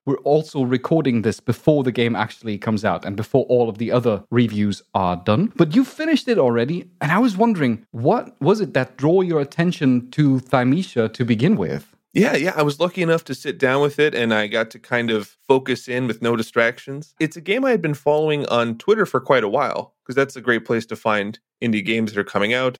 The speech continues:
Speaker 2: And there's just this aesthetic to it. Maybe it was the Plague Doctor, even just the title screen. You know, the font is all mysterious and it's got the Plague Doctor and these, these shades of green. But then when you're scrolling through, like, the feed on Twitter, you'll see any gameplay. And I was immediately hooked on it.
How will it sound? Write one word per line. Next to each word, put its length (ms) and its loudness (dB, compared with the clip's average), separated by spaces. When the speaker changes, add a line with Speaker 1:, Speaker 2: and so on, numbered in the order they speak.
Speaker 2:
And 240 -2
there's 180 -12
just 200 -12
this 180 -4
aesthetic 560 -2
to 200 -2
it. 140 -2
Maybe 300 0
it 80 -4
was 160 -6
the 100 -12
Plague 360 -2
Doctor, 760 -2
even 200 2
just 160 -4
the 60 -8
title 340 0
screen. 420 -8
You 80 -4
know, 60 0
the 80 -6
font 400 -2
is 80 -12
all 100 0
mysterious 720 0
and 100 -18
it's 80 -16
got 140 -6
the 80 -10
Plague 360 -2
Doctor 440 -2
and 120 -6
these, 180 -10
these 140 -4
shades 360 -4
of 100 -12
green. 300 -2
But 120 -4
then 360 0
when 160 0
you're 80 2
scrolling 400 0
through, 200 -2
like, 200 0
the 80 -4
feed 340 -6
on 160 0
Twitter, 440 0
you'll 140 -2
see 240 -4
any 160 -6
gameplay. 500 -4
And 220 -10
I 80 2
was 180 0
immediately 500 -2
hooked 240 0
on 160 -2
it. 220 -8